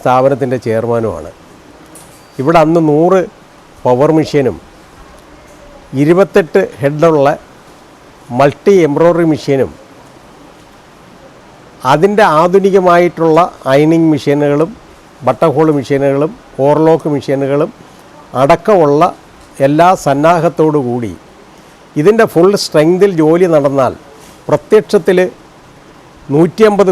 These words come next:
പേർക്ക് തൊഴിൽ കൊടുക്കാനും പരോക്ഷമായി അഞ്ഞൂറിലധികം പേർക്ക് തൊഴിൽ കൊടുക്കാൻ കഴിയുന്ന ഒരു പ്രോജക്റ്റുമായിട്ടാണ് All Kerala Tailors അസോസിയേഷനിൽ അംഗങ്ങളായ തൊഴിലാളികൾ ടൈലറിംഗ് ലേബേഴ്സ് ചാരിറ്റബിൾ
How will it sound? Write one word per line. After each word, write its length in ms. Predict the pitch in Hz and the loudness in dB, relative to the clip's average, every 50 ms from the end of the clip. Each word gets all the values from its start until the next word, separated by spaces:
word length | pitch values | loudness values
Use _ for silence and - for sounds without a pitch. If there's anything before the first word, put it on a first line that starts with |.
| 165 | 0
പേർക്ക് 300 | 160 160 160 165 143 160 147 123 | 2 2 2 0 0 -4 -4 -2
തൊഴിൽ 200 | 156 143 143 156 165 | -2 -2 -2 -2 -2
കൊടുക്കാനും 480 | 151 135 135 110 135 127 127 120 101 82 - - - - - - - - - - - - - | -2 -4 -4 -2 -2 -2 -2 -2 -4 -8 -10 -18 -20 -20 -20 -20 -20 -20 -20 -20 -14 -4 0
പരോക്ഷമായി 800 | 139 147 165 180 208 226 214 - - 202 180 165 160 151 135 101 - - - - - - - - - - 135 | 2 2 4 4 2 2 0 0 0 2 2 4 4 2 2 -2 -6 -14 -20 -20 -20 -20 -20 -20 -8 -4 -2
അഞ്ഞൂറിലധികം 680 | 147 160 180 202 220 226 226 220 190 180 165 175 170 160 143 | 0 2 4 4 4 4 4 4 2 2 2 2 0 2 2
പേർക്ക് 260 | 147 151 156 143 160 127 - | 2 0 0 0 -4 -4 -2
തൊഴിൽ 200 | 139 139 147 165 180 | -2 -2 0 0 -2
കൊടുക്കാൻ 400 | 165 151 147 123 143 143 143 147 139 - | -2 -2 -2 -2 0 0 0 -2 -2 -4
കഴിയുന്ന 400 | 131 127 135 139 143 143 147 160 170 165 143 | -4 -4 -2 -2 -4 -2 -2 -4 -4 -4 -2
ഒരു 140 | 135 143 170 214 - - - - - - - - - - | -2 -2 -2 -4 -6 -12 -20 -20 -20 -20 -20 -20 -6 -2
പ്രോജക്റ്റുമായിട്ടാണ് 1120 | 139 139 151 170 180 180 208 185 - - 185 175 165 156 156 127 - 131 123 127 131 151 220 - - - - - - - - - - - - - - 120 | 2 2 4 4 4 2 0 0 0 0 2 2 4 2 2 0 -2 -2 0 0 0 -2 -4 -6 -12 -20 -20 -20 -20 -20 -20 -20 -20 -20 -20 -8 -2 0
All 120 | 143 165 156 - | 2 2 2 2
Kerala 320 | 185 185 185 180 180 175 170 139 170 | 2 2 4 4 2 2 2 2 0
Tailors 340 | 156 156 156 160 156 - - 147 | 0 2 2 0 0 0 -2 -2
അസോസിയേഷനിൽ 720 | 139 113 151 165 156 - - 156 160 147 - - 143 143 135 127 | -2 0 -2 -4 -4 -4 -2 -2 -2 -2 -2 -4 -4 -2 -2 -2
അംഗങ്ങളായ 440 | 135 143 151 156 151 143 139 135 135 131 - | 0 -2 -2 -2 0 0 0 0 0 -2 -2
തൊഴിലാളികൾ 520 | 131 123 127 131 139 139 139 135 120 110 107 143 147 - - - - - - - - - - - - - - | -4 -4 -2 -2 -2 0 -2 -2 -4 -4 -6 -6 -8 -8 -14 -20 -20 -20 -20 -20 -20 -20 -20 -20 -20 -6 0
ടൈലറിംഗ് 540 | 151 156 170 190 202 220 226 226 226 220 208 196 | 2 4 4 4 4 4 4 4 4 4 4 4
ലേബേഴ്സ് 380 | 190 180 185 190 180 - - 165 | 4 2 2 0 -2 -2 0 2
ചാരിറ്റബിൾ 440 | 151 156 165 156 - 185 175 185 | 2 2 0 0 -4 -4 -4 -4